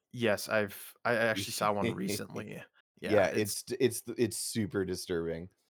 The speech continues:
Speaker 1: It is.
Speaker 2: Um, so, so the, the, I have a couple thoughts. So, so, uh, breeding humans, probably a bad idea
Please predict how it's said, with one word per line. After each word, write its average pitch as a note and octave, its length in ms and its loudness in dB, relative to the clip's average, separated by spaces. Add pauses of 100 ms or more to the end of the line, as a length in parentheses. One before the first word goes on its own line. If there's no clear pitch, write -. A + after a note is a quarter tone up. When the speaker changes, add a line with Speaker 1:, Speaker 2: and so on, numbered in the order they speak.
(240)
Speaker 1:
It B2 160 -2
is. F#2+ 420 -6 (380)
Speaker 2:
Um, F#2+ 460 4 (520)
so, A2 600 8 (220)
so A2+ 220 0
the, A#2+ 240 2
the, A2+ 220 2
I A2 120 4
have A#2 120 2
a G2 60 2
couple G#2 300 0
thoughts. - 420 -4 (240)
So, G#2+ 540 2
so, G2+ 460 2 (320)
uh, F#2+ 300 4 (460)
breeding C#3 520 4
humans, G#2+ 600 0 (400)
probably A#2+ 540 6
a G#2+ 60 2
bad G#2 280 6
idea G2 540 4